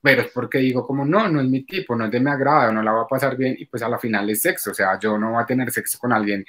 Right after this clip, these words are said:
que no me gusta. Eh, y pues de una u otra forma, si lo hiciera, se va a notar en cámara que no me gusta, entonces es como, no. Eh, entonces tal vez es eso, no sé si de pronto a algunos no, no les gustó, también el tema como de los seguidores, yo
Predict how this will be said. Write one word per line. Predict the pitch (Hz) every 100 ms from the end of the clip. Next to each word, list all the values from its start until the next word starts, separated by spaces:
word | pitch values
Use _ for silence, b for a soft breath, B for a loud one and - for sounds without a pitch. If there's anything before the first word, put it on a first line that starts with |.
| B _
que | - 117
no | 110
me | 107 110
gusta. | 151 - - - - B B B B -
Eh, | 120 113 113 113
y | 185 165
pues | 156 143
de | 135
una | 139 127
u |
otra | 127 151
forma, | 156 156 160
si | 160
lo | 170
hiciera, | 156 156 160 180
se | 180
va | 180
a | 131
notar | 117 123
en | 135
cámara | 135 139 139 139
que |
no | 120
me | 113
gusta, | 160 135 101
entonces | 98 110 104
es | 113 113
como, | 131 139 135
no. | 123 185 196 - B B B B B B _ _
Eh, | 139 127 127 127 127 131 127 131
entonces | 175 151 147 139 151 151
tal | - 170
vez | 160 160
es | 170 160
eso, | 147 139
no | 175
sé | 143
si | 135
de | 151
pronto | 147 135 120
a |
algunos | 127 131 147 147 - 156
no, | 147 143 139
no | 143 135
les | 139
gustó, | 147 165 - 160 160
también | 147 139 120 117
el | 120
tema | 135 131
como | - 151
de | 156
los | 139
seguidores, | 120 110 110 117 123 123
yo | 120 110